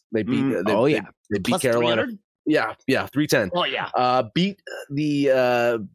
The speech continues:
Speaker 1: be-, you know, uh, beat the Hurricanes four nothing the last time out. And I think Boston rolls today. Eleven dollar bet on the Bruins.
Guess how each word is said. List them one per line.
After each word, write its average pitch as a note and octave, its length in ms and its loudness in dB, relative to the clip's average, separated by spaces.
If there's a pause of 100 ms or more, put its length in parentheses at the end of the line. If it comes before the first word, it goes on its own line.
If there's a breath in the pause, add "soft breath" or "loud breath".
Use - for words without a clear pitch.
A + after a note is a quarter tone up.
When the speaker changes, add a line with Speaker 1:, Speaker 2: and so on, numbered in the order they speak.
(120)
Speaker 1:
be-, - 140 -12 (180)
you C3 120 0
know, G2 160 -2 (140)
uh, E2 140 -2
beat C3+ 220 -2
the D3+ 80 0
Hurricanes C3+ 500 0 (320 loud breath)
four C#4 220 2
nothing A2 560 0
the A2+ 80 2
last A2 240 0
time G#2 200 0
out. G2+ 220 0 (640 loud breath)
And C3+ 120 4
I A3 120 4
think C4 180 2
Boston F#3 380 2
rolls F#3 260 4
today. D3+ 380 2
Eleven B2+ 360 2
dollar D#3+ 240 2
bet C#3+ 200 2
on C3 80 0
the G#2+ 40 -2
Bruins. A2+ 380 -2